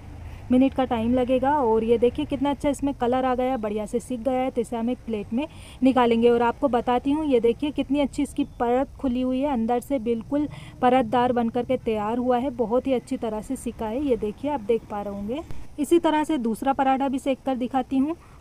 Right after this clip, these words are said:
और आँच को शुरू शुरू में हल्का सा तेज कर लेंगे। एक साइड से जब सीख जाएगा तो इसे पलट लेंगे और इस पे चूल्हा से हल्का सा इसे प्रेस कीजिए। देखिए ये फूलने लगा है, तो इसके ऊपरी साइड पर हम एक टीस्पून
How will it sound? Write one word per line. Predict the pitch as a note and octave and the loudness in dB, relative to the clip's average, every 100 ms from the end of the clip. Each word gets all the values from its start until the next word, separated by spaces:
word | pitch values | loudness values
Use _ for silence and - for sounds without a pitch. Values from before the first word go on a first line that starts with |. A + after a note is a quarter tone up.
| A#3 | 0
और | A#3 B3+ | 2 4
आँच | B3 - | 2 0
को | D#4+ | -2
शुरू | D4 D4 C#4 | 0 -2 -2
शुरू | D4 C#4+ | -2 0
में | C#4+ | 0
हल्का | C#4 A#3 | -2 -2
सा | A3+ A#3 | -4 -4
तेज | - A3+ A#3+ | 2 2 2
कर | - B3+ | -2 -2
लेंगे। | C4 C4 D4+ E4 - - B3 | 0 0 -2 -4 -12 -4 -2
एक | C4 | 2
साइड | D4+ C#4+ | 2 2
से | D4+ C#4 | 2 2
जब | A#3+ A3 | 2 -2
सीख | - C4+ | -4 -4
जाएगा | C#4+ B3+ B3 B3+ | 0 0 2 0
तो | A#3 | -2
इसे | A3+ G#3+ | -4 -6
पलट | A3+ A3 B3 | 0 0 2
लेंगे | C#4 C4 C4 D#4 - - _ | 0 2 2 -2 -6 -16 _
और | B3 B3+ B3 | 0 2 2
इस | C4+ - | 2 -4
पे | - E4 | -4 -2
चूल्हा | - D4 C4 | 0 0 0
से | B3+ C4 | 0 -2
हल्का | D4+ D#4+ B3+ | -2 0 -2
सा | B3 | -2
इसे | A#3+ C#4 | -4 -4
प्रेस | C#4 A3+ G#3+ - | -4 -4 -6 -6
कीजिए। | A3 G3 A3+ G#3 | -10 -6 -4 0
देखिए | A3+ - E4 | -2 0 0
ये | C#4+ A#3+ | 0 0
फूलने | C4+ C#4+ D4+ | -2 -2 0
लगा | C#4+ C4+ C4 | 0 2 0
है, | B3+ C#4 C4+ - - - | 0 -2 -4 -12 -6 4
तो | A#3+ | 6
इसके | A#3+ - | 6 4
ऊपरी | C4 - D#4 | 4 4 0
साइड | D4 C4+ - | 2 2 2
पर | C4+ B3+ | 0 0
हम | B3 B3 | 2 2
एक | B3+ - - | 0 -6 -4
टीस्पून | C4+ C4+ - B3+ B3+ | -2 -2 -2 0 0